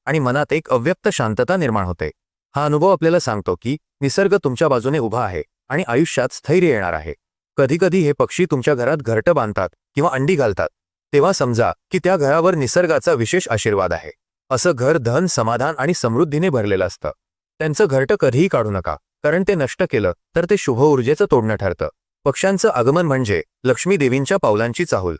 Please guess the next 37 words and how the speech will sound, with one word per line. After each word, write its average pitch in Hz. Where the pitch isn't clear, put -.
त्या 156
क्षणी 175
घरातील 156
प्रत्येक -
सदस्याने 143
प्रसन्नतेने 165
त्यांचं 131
स्वागत 107
करावं, 87
त्यांना 151
त्रास 143
देऊ 117
नये 85
आणि 139
देवघरात 135
दिवा 120
लावून 156
धन्यवाद 113
द्यावं. 87
पक्षी 143
कधीकधी 165
फक्त -
उडत 139
नाहीत, 95
ते 170
आपल्याकडे 156
दैवी 120
संदेश 120
घेऊन 98
येतात 80
आणि 165
जेव्हा 131
ते 220
तुमच्या 160
घरात 151
येऊ 117
लागतात, 87